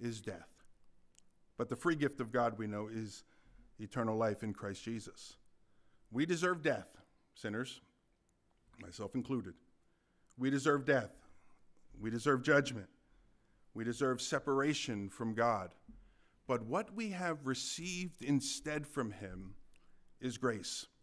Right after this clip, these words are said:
Again, remember that definition, the undeserved favor of God. And so again, you go on in that Romans passage, "For the wages of sin is death,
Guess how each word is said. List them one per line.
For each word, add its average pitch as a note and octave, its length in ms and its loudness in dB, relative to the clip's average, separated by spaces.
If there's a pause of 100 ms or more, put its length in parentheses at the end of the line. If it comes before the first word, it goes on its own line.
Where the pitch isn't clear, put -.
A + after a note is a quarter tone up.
(380)
Again, A#2 220 0
remember G#2+ 320 0
that C3 140 2
definition, C#3+ 600 2
the A#2 220 -4
undeserved C#3 1080 4 (100)
favor A#2 800 0 (400)
of A#2 200 -2
God. A#2 360 0 (1040)
And A#2 100 -6
so B2+ 140 2
again, C3+ 320 4
you B2 100 2
go B2+ 220 4
on D#3 100 8
in D3 80 8
that C3+ 140 8
Romans C#3+ 380 4
passage, A#2+ 500 0
"For B2 120 -2
the A2+ 120 -2
wages D3 500 0
of E3 140 0
sin D3+ 200 2
is B2 160 2
death, A2 480 2